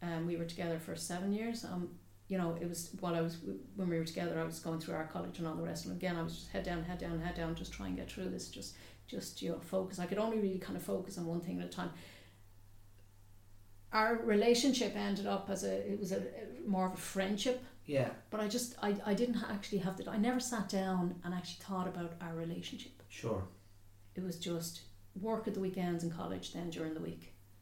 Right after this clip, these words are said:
Speaker 1: Do you know, this was
Speaker 2: Yeah.
Speaker 1: it. And I was going over to my mother's a lot, that's right, um, at the weekends as well, um, to do a lot of her D I Y and stuff.
Speaker 2: Yeah.
Speaker 1: 'Cause, uh, she was just getting, she was getting a lot of arthritis at that stage.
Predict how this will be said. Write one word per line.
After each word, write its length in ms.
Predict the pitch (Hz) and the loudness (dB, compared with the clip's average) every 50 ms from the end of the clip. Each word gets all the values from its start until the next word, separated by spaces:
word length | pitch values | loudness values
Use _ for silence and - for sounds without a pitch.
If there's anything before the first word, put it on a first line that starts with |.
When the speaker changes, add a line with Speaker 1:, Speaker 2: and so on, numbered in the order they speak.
| - - | -12 -6
Speaker 1:
Do 100 | - 185 | -2 0
you 60 | 170 | 0
know, 140 | 165 165 165 | 0 0 -2
this 180 | - 185 185 - | -2 -4 -4 -2
was 100 | 196 160 | 0 2
Speaker 2:
Yeah. 100 | 156 139 | 2 2
Speaker 1:
it. 100 | 139 - | 2 2
And 120 | 185 180 | 2 2
I 40 | 180 | 4
was 100 | 180 - | 4 4
going 180 | - 196 196 190 | 6 6 6 6
over 120 | 190 - | 4 2
to 100 | - - | 0 0
my 80 | 180 175 | 2 4
mother's 340 | 180 180 170 170 165 160 | 4 2 2 0 -2 0
a 40 | 170 | 0
lot, 180 | 170 160 160 - | 0 0 0 -2
that's 220 | - 160 - - - | -6 -8 -6 -6 -6
right, 240 | 165 180 170 160 - - - | -4 -4 -4 -4 -6 -8 -4
um, 280 | 175 160 156 156 160 165 | -4 -2 -2 -2 -4 -4
at 100 | - - | -4 -2
the 60 | 190 | 0
weekends 520 | 180 175 165 175 170 165 165 160 160 - | 0 0 0 0 0 0 0 0 0 -2
as 140 | - 180 - | -6 -6 -2
well, 300 | 185 170 165 160 160 160 - - - - - - - | 0 0 2 0 0 -4 -8 -14 -18 -18 -16 -10 -6
um, 240 | 170 160 160 165 | -4 -2 -2 -2
to 100 | 165 175 | -2 -2
do 160 | 170 175 170 165 | 0 2 2 2
a 40 | |
lot 140 | 165 165 165 | 2 2 0
of 100 | 165 - - | -2 -2 -2
her 100 | 175 165 | -2 -2
D 200 | - - - - | -2 -2 -4 -4
I 120 | - - | -4 -6
Y 180 | - 165 170 170 | -4 -4 -4 -2
and 160 | 165 165 165 | -2 -2 -4
stuff. 280 | - - 165 165 - - | -6 -8 -8 -8 -6 -2
Speaker 2:
Yeah. 240 | 160 160 147 131 - - - - | 0 2 2 2 0 -2 -6 -12
Speaker 1:
'Cause, 280 | - - 175 175 - - | -10 -8 -8 -6 -6 -6
uh, 240 | 170 165 - - 165 | -6 -4 -4 -4 -4
she 160 | - - 190 | -4 -6 -6
was 80 | 180 | -8
just 200 | - - - - | -6 -8 -6 -4
getting, 280 | - 185 160 160 165 165 | -4 -4 -4 -2 -4 -4
she 120 | 165 - - | -4 -6 -8
was 60 | - | -6
getting 200 | - - - - | -6 -6 -6 -6
a 40 | - | -6
lot 140 | - - - | -6 -6 -6
of 80 | - | -6
arthritis 580 | - - 170 165 - 190 170 165 170 - - - | -6 -6 -8 -6 -4 -4 -2 -2 -2 -4 -6 -10
at 120 | - - | -12 -12
that 160 | 180 175 165 | -10 -12 -10
stage. 340 | - - 175 175 165 165 170 | -10 -6 -4 -4 -4 -4 -6